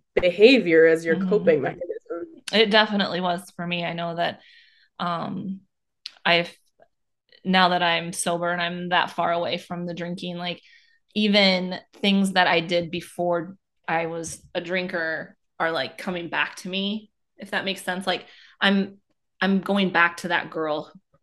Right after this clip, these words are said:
Speaker 2: who I was before. Like, those interests are coming back to me. Like, the things that used to light me up before I was fourteen and started drinking,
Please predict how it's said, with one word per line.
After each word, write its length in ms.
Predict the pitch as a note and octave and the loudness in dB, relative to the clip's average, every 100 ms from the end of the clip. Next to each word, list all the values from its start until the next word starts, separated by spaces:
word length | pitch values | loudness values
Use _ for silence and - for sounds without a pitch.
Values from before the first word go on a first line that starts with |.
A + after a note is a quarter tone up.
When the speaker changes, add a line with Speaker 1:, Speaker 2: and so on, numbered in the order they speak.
| _ | _
Speaker 2:
who 60 | F3 | -6
I 120 | D#3+ | -6
was 300 | - - - | -6 -10 -12
before. 440 | - E3 - F2+ - | -14 -14 -12 -10 -4
Like, 220 | E3+ - | -4 -2
those 220 | F3 E3+ | -4 -4
interests 800 | E3 D#3 - F#3+ A3+ - - - _ - | -8 -8 -4 -2 -4 -8 -18 -20 _ -16
are 100 | E3 | -14
coming 300 | - E3 E3 | -12 -12 -10
back 280 | - - | -12 -12
to 120 | - - | -18 -16
me. 220 | - - | -14 -12
Like, 220 | - - | -12 -12
the 80 | - | -14
things 340 | - E3+ E3+ | -12 -14 -12
that 180 | - - | -10 -8
used 220 | F3 - | -10 -8
to 60 | F3 | -8
light 260 | E3 D#3+ E3 | -6 -8 -10
me 160 | E3 | -8
up 340 | D3+ F3+ C4 - _ _ _ _ - | -4 -4 -4 -12 _ _ _ _ -10
before 360 | F#3+ - E3+ E3 | -10 -6 -4 -2
I 100 | D#3 | -4
was 200 | D#3+ - - _ - | -8 -10 -18 _ -10
fourteen 420 | E3 E3+ F3 E3 | -10 -8 -10 -10
and 120 | E3 | -10
started 280 | - E3 E3 | -8 -6 -6
drinking, 600 | - D#3+ F#3+ F#3+ G3+ G#3 | -10 -12 -8 -4 -4 -4